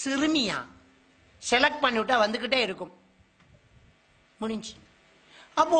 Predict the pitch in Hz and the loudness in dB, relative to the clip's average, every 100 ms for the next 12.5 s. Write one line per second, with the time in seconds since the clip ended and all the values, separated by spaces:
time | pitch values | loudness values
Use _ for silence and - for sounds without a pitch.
0 | 302 240 262 294 330 277 240 226 214 202 | 4 4 2 4 4 4 2 2 0 -4
1 | 196 196 208 294 302 262 254 247 254 262 | -6 -4 2 2 2 0 0 -2 -4 -8
2 | - 254 262 330 311 240 170 240 214 247 | -2 -2 0 2 2 2 -2 -6 -4 -2
3 | 277 214 185 156 147 - _ _ _ _ | -2 -2 -4 -8 -16 -20 _ _ _ _
4 | _ 226 240 247 294 302 277 233 196 208 | _ -2 2 2 2 2 0 -2 -6 -8
5 | 180 160 135 _ _ _ 226 226 220 247 | -6 -10 -12 _ _ _ -4 -2 0 0
6 | 285 320 302 240 208 202 185 196 190 185 | 0 -4 -2 0 0 -2 -2 -2 -4 -4
7 | 196 220 262 254 214 185 175 165 170 175 | -2 0 0 -2 -2 -2 -4 -8 -8 -6
8 | 165 160 165 139 - _ _ _ _ _ | -6 -8 -10 -14 -18 _ _ _ _ _
9 | _ _ _ _ 254 254 247 247 269 294 | _ _ _ _ 0 2 4 4 4 2
10 | 220 - 196 214 190 170 135 - _ _ | 0 0 -4 -4 -4 -6 -8 -16 _ _
11 | _ _ _ _ - _ - 233 240 240 | _ _ _ _ -20 _ -2 0 4 4
12 | 269 285 269 269 | 4 2 2 2